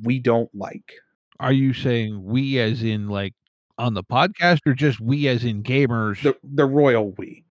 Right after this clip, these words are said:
Speaker 1: Re-, we as in gamers. <laughs> Um,
Speaker 2: <laughs>
Speaker 1: like
Speaker 2: Just checking, that's all.
Speaker 1: No, I, I, I understand where you're coming from. Um, but no, I'm saying that, like, as gamers, we need to have a conversation. Like,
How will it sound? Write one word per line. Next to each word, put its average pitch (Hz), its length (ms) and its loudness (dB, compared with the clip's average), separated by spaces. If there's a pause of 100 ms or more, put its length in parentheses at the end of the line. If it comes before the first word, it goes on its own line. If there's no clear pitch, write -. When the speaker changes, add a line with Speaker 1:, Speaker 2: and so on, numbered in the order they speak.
(200)
Speaker 1:
Re-, 139 360 6
we 147 200 6
as 127 140 2
in 107 140 -2
gamers. 95 560 -8
<laughs> - 200 2
Um, 175 160 4 (840)
Speaker 2:
<laughs> - 100 -18
Speaker 1:
like 131 280 2 (300)
Speaker 2:
Just - 180 2
checking, 127 320 -2
that's 113 180 -4
all. 87 180 -6 (180)
Speaker 1:
No, 190 200 6
I, 160 260 4
I, 170 220 2
I 131 180 2
understand 117 420 0
where 101 80 -4
you're 98 100 -6
coming 92 260 -10
from. - 200 -14 (140)
Um, 117 400 4
but 127 340 0 (200)
no, 127 200 2
I'm 139 160 2
saying 120 460 0
that, 113 240 0
like, 107 380 -4 (400)
as 131 360 2
gamers, 110 680 -2
we 127 220 0
need 131 220 2
to 123 80 2
have 110 320 -2
a 113 60 -4
conversation. 127 760 -2
Like, 131 280 -2